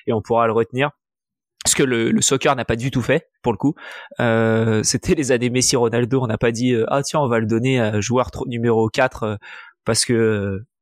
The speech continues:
comme ça on se souviendra de lui qu'en deux mille quatorze, c'était lui le meilleur joueur. » Non, non, c'est, t'as un meilleur joueur, tu le donnes au meilleur. Point positif, pour le coup, peut-être. Euh, mais, euh, donc voilà. Non, Patrick Mahomes, trop fort. Euh, point faible, trop fort. J'aime bien cette, euh,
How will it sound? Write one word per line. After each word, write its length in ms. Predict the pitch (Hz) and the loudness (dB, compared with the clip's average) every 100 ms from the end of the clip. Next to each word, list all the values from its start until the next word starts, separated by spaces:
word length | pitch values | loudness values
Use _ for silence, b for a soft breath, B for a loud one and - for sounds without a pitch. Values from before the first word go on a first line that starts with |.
| _ _ | _ _
comme 120 | - - | -6 0
ça 120 | 123 | 0
on 40 | |
se 80 | 120 | 0
souviendra 440 | 131 117 123 120 | -2 0 2 0
de 80 | 117 | 0
lui 180 | 120 139 | -2 -2
qu'en 140 | 123 | 0
deux 80 | 110 | -2
mille 160 | 117 110 | -2 -2
quatorze, 360 | 120 120 123 - | -2 -2 -4 -4
c'était 200 | - 117 | -6 -2
lui 120 | 117 | -2
le 60 | 110 | 0
meilleur 260 | 113 110 | 0 0
joueur. » 220 | 117 139 113 | 0 -2 -2
Non, 100 | 117 | -6
non, 160 | 104 | -6
c'est, 360 | - - - - _ _ _ | -8 -8 -10 -12 _ _ _
t'as 140 | 127 | 0
un 40 | 117 | 2
meilleur 260 | 120 113 | 0 0
joueur, 200 | 104 131 | 0 -2
tu 100 | - | -2
le 60 | 117 | -4
donnes 180 | 110 110 | -2 -2
au 60 | |
meilleur. 260 | 107 110 131 b b b b b _ _ _ | 0 0 0 b b b b b _ _ _
Point 140 | 117 | -6
positif, 460 | - 104 98 - - | -4 -4 -2 -4 -4
pour 160 | - 95 | -6 -6
le 40 | |
coup, 200 | - 143 - | -8 -12 -8
peut-être. 420 | 113 - - - - | -4 -4 -4 -12 -10
Euh, 300 | 110 98 101 95 104 127 _ _ - | -6 -6 -8 -10 -14 -16 _ _ -8
mais, 220 | 107 98 | -4 -2
euh, 160 | 98 98 B B B B B B B B - | -4 -6 B B B B B B B B -4
donc 60 | 123 | 0
voilà. 260 | 113 110 | 0 -2
Non, 160 | 131 131 | -2 -2
Patrick 320 | 123 - 123 | -2 -4 -4
Mahomes, 200 | 113 117 | -2 -2
trop 200 | 120 117 | -4 -6
fort. 320 | - 110 - _ _ | -6 -8 -8 _ _
Euh, 240 | 117 104 | -4 -4
point 160 | 104 139 | -2 -2
faible, 220 | 147 147 | 0 -2
trop 180 | - 131 | -2 -6
fort. 320 | - 110 - _ | -4 -6 -8 _
J'aime 220 | 117 113 | -8 -6
bien 160 | 101 107 | -4 -4
cette, 300 | - - - | -2 -6 -8
euh, 100 | - | -10